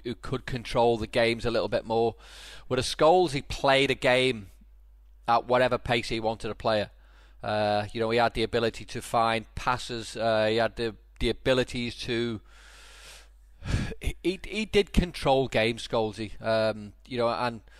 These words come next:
however he wanted to play, he, he was just so relaxed around the, you know, around the football, and he made the game look easy. He really did. Uh, and, you know, being a,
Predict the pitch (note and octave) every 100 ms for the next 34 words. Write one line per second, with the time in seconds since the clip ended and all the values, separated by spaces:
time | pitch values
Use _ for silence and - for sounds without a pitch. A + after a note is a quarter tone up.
0 | - - - - - - - C3 D#3 E3
1 | F3 D3+ C3+ C3 - A2+ - B2 A#2+ -
2 | - A#2+ - B2 A#2+ D3+ B2 - - D3
3 | C#3 C3 B2 C3 - - B2 A2+ A2 A2
4 | G#2 A2 A2+ A2 A2+ A2+ A2 G2+ - B2
5 | B2 A#2 G#2 A#2 A#2 B2 C3 C3+ - B2+
6 | A#2 A2 A2 B2+ B2+ B2 G2 G#2+ A#2 A#2
7 | G#2+ A#2+ A2 - - - - - A2+ A2+
8 | G2+ A#2 A#2+ - - B2 B2 A2+ C#3+ D3
9 | C#3 C3 B2 G#2+